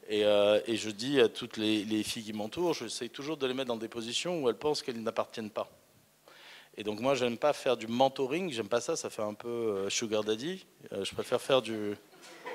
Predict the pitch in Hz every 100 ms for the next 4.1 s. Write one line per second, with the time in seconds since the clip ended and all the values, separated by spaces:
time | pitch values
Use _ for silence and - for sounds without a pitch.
0 | - - - - - - - - 104 110
1 | 120 104 170 170 185 190 185 190 196 165
2 | 131 135 156 160 - - - 131 165 170
3 | 170 185 156 92 87 - - - 110 120